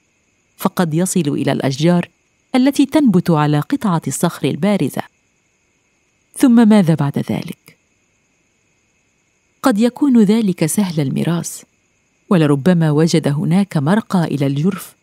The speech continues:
حيث سقط أول الأمر وهوى إلى بلاد العميان. وإذا فشل في المرور عن طريق التجويف الصخري، فهناك مكان آخر إلى ناحية الشرق يمكن اجتيازه،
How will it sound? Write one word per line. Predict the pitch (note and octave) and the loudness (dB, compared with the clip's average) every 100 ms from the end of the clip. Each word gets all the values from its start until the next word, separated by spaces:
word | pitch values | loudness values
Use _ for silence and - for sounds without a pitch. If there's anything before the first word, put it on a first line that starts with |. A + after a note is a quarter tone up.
| _ _ - | _ _ -8
حيث | - C#3 D#3+ | -6 -6 -4
سقط | F3+ - E3+ | -6 -4 -4
أول | C#3 C#3+ C#3+ C#3 | -2 0 0 -2
الأمر | - A3+ G#3 E3 | -2 -2 0 0
وهوى | C#3+ C#3 A3 E3+ | 0 2 2 2
إلى | D3+ D3 C#3+ | 2 0 0
بلاد | D3 D#3 D3 | 0 0 0
العميان. | C#3+ C#3+ D3 F3+ A#3 D#3 _ _ _ _ _ _ _ _ _ _ _ _ _ _ _ _ _ _ - | 0 0 0 2 0 -2 _ _ _ _ _ _ _ _ _ _ _ _ _ _ _ _ _ _ -4
وإذا | - D#3+ D#3 | 0 2 0
فشل | D3+ F3 F#3 E3+ | 0 -2 0 -2
في | - E3+ | 0 0
المرور | D#3 D#3 G#3+ G3+ | 0 2 2 2
عن | D#3+ C3+ | 0 -2
طريق | C3+ D3 C#3 - | -4 -4 -4 -4
التجويف | D3 D3 C3+ E3 - | -4 -4 0 0 0
الصخري، | C#3 - C3+ - D#3 G3 - _ _ _ _ _ _ _ | -6 -6 -6 -4 -2 -2 -4 _ _ _ _ _ _ _
فهناك | - A#3+ B3+ D4 D#4+ F#3 | -2 2 2 2 0 -2
مكان | C#3 - D#3+ C#3+ C#3 | -2 -2 -2 -2 -2
آخر | G3+ F#3+ - C#3 _ _ _ _ - | -2 -2 -6 -10 _ _ _ _ 0
إلى | B3 A#3 | 2 4
ناحية | A3 - F3 - | 4 2 -2 -2
الشرق | - - D3 - - _ _ - | -4 -4 -6 -8 -20 _ _ 0
يمكن | F#3+ B3+ C#4 A3 | 4 4 4 2
اجتيازه، | D3 - D3 F#3 F3+ D3 | 2 -2 -2 0 -2 -4